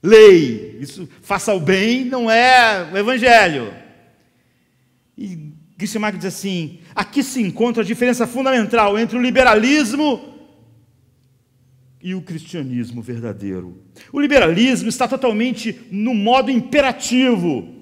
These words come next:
enquanto o cristianismo começa com um triunfante indicativo." Ou seja, nós falamos sobre o que Deus fez para nos salvar, não sobre o que nós vamos fazer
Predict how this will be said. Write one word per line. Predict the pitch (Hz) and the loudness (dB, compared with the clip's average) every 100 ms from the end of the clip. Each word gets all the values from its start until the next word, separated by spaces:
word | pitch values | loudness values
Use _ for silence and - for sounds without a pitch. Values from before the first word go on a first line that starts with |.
| - _ | -20 _
enquanto | 220 214 269 294 294 | -6 -4 -2 -2 -2
o | |
cristianismo | 220 220 - 180 240 247 | -4 -4 -2 -4 -4 -6
começa | 233 202 233 240 - - - - | -6 -4 -4 -4 -8 -12 -20 -8
com | 254 | -6
um | 233 | -4
triunfante | 233 233 202 - 220 214 233 | -4 -4 -4 -6 -6 -6 -8
indicativo." | 202 214 220 - - 190 160 117 113 98 - _ _ _ _ | -8 -10 -14 -14 -10 -6 -6 -8 -12 -14 -18 _ _ _ _
Ou | - | -12
seja, | 170 143 - - | -10 -12 -14 -10
nós | 165 180 | -10 -8
falamos | 196 202 | -10 -8
sobre | 202 | -10
o | |
que | 208 | -10
Deus | 170 151 277 - - | -6 -2 -2 -4 -4
fez | 269 262 220 156 - - | 2 4 4 -2 -12 -16
para | - 208 | -12 -10
nos | 202 | -10
salvar, | 220 185 156 170 123 - | -8 -8 -4 -6 -8 -12
não | 208 254 | -8 -8
sobre | 254 - | -8 -8
o | |
que | 269 | -4
nós | 254 294 | 0 0
vamos | 202 269 269 | 0 -4 -4
fazer | 277 208 233 285 | -4 -4 0 2